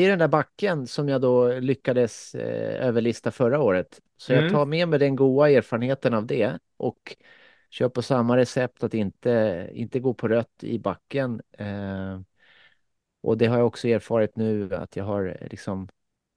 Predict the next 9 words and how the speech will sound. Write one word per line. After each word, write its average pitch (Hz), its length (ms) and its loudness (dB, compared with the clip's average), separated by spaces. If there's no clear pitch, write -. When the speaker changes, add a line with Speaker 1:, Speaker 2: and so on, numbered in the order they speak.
Speaker 1:
kunnat 113 300 -2
orka 127 340 2
åka 110 260 0
hårdare 113 440 2
om 107 160 -2
jag 104 140 -4
inte 98 380 -4
bränner 98 480 -6
krutet. 127 440 -6